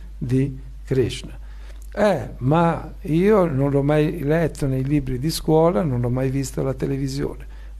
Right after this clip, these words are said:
Eh, ho capito, ma, eh, eh, nei libri di scuola, la televisione, non avevano mai scoperto i giganti che adesso stanno scoprendo. Allora cosa vuol dire? Che prima non c'erano i giganti?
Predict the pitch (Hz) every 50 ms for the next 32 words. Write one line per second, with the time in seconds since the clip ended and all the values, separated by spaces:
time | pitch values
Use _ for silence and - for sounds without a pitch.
0 | - - - 117 113 113 113 - 143 127 - 180 180 175 175 - - 107 117 127
1 | 135 - - - 131 151 - - - - 123 117 117 120 - - - - - -
2 | 131 143 156 151 156 175 175 170 170 170 170 175 165 - - 175 170 165 151 139
3 | 143 139 - 170 160 156 151 147 170 170 160 165 170 170 165 170 175 185 196 -
4 | - - - - - - 139 139 143 143 139 151 151 147 156 147 143 143 143 151
5 | 151 143 143 - - 135 - 156 151 147 147 139 - - - 147 139 123 - -
6 | - - - - - 147 139 131 135 175 175 170 151 139 147 151 151 147 147 165
7 | 156 139 139 127 127 139 127 - - 139 - - - - 113 117 127 123 - -
8 | - - 160 170 170 147 120 - - - 117 120 123 139 143 135 131 - - 139
9 | 127 131 135 147 143 143 143 147 139 123 117 127 123 - 151 160 151 147 139 131
10 | 131 139 127 - - 156 135 131 131 131 131 131 123 127 131 127 131 139 135 127
11 | 127 127 123 - 165